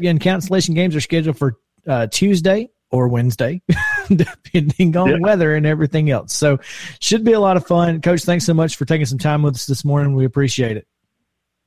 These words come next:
Speaker 2: Thanks, guys. Appreciate y'all doing this.
Speaker 1: Absolutely. That's, uh, Columbia boys basketball coach Nick Campbell on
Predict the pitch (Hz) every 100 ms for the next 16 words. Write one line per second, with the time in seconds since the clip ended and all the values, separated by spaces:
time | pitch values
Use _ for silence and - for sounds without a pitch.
0 | _ _ 135 139 139 123 - 160 156 143
1 | 135 151 139 131 - - _ _ _ _
2 | _ _ _ _ _ - 107 107 127 113
3 | 110 113 135 131 139 127 123 - _ _
4 | - 143 165 165 160 151 139 151 165 143
5 | 165 151 147 160 147 160 - - - 175
6 | 175 170 175 143 151 151